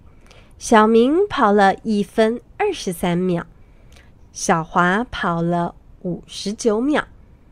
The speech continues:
小宝接着跑了一分七秒。那么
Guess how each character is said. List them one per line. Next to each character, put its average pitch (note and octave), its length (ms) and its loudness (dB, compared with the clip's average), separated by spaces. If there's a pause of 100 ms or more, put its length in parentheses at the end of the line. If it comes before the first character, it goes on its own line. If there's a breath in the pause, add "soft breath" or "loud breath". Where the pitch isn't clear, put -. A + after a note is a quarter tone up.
(600 soft breath)
小 C4 280 0
宝 D#4 320 4
接 F#4 380 0
着 D4+ 300 0
跑 F3 420 -6
了 E3 320 -2 (280)
一 A3 200 -4
分 A3 460 -2
七 - 400 -4
秒。 D#4+ 260 0 (760 soft breath)
那 E4 180 2
么 C#4 320 2